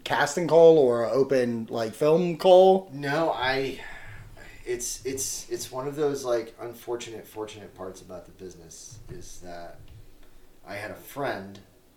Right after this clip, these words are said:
Speaker 2: uh, actually one of my, one of my best friends, uh, her good friend was working as one of the production coordinators.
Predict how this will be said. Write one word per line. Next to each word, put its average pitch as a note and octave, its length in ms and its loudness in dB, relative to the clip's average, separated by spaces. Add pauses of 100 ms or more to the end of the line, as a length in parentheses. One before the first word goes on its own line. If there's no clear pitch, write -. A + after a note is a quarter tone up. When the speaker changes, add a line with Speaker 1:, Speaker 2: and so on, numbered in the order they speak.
(640)
Speaker 2:
uh, F2 260 -16 (300)
actually G2 320 -14
one F#2+ 120 -16
of F#2+ 140 -18
my, F2+ 180 -16 (180)
one F#2+ 80 -18
of F#2+ 80 -16
my F2+ 60 -16
best B2 240 -8
friends, - 420 -20 (240)
uh, C#2 380 -20 (840)
her G#2 460 -10 (260)
good F#2 180 -16
friend F2+ 320 -18
was F2+ 160 -18
working F2+ 380 -16
as E2 120 -20
one E2 140 -20
of E2 40 -20
the - 80 -20
production - 420 -6
coordinators. - 540 -20